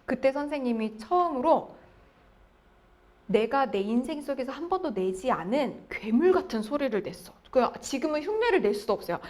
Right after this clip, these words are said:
뭔가 밑바닥에서, 선생님의 밑바닥에서 뭐가 웅얼이 터져 나와서 소리가 나오더라고. 그게 선생님이 선생님의 노력으로 일궈낸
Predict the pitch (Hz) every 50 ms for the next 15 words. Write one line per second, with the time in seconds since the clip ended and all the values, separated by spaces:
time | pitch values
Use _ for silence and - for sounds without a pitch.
0 | - - - - - 226 262 277 294 - - 196 180 208 220 214 - - - -
1 | - - - _ _ - 403 392 403 392 370 302 233 247 254 254 254 262 320 330
2 | 339 349 330 302 285 262 233 175 180 180 - - 233 226 226 202 202 247 339 330
3 | 269 - 220 208 220 226 226 - 330 247 170 - - - - - 240 277 302 339
4 | 381 415 415 381 370 359 311 269 285 262 240 185 285 302 320 320 349 339 277 202
5 | - - - - - - - - - - _ _ _ _ _ _ _ _ - -
6 | - 392 370 359 302 - 175 180 190 196 190 170 - - - - - - - _
7 | _ _ _ _ _ _ _ _ - - - _ - - 262 247 285 277 285 285
8 | 339 349 359 370 359 330 320 302 285 285 277 277 330 359 359 392 370 349 339 330
9 | 302 294 226 185 202 208 233 262 262 262 262 247 240 233 226 - - 320 349 370
10 | 370 339 269 240 220 277 370 - -